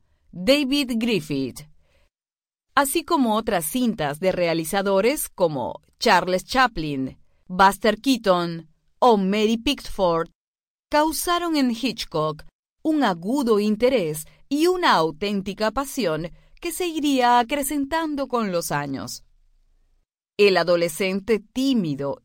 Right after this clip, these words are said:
y riguroso sueña con realizar él mismo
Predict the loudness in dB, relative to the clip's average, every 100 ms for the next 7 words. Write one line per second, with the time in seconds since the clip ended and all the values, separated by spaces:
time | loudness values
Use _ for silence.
0 | -4 -2 0 -2 -2 0 0 0 -6 -8
1 | -12 _ _ -12 -4 0 2 0 0 -2
2 | 0 -2 -2 -2 -2 -2 -4 -6 -8 -4
3 | -2 -2 0 0 0 -2 -2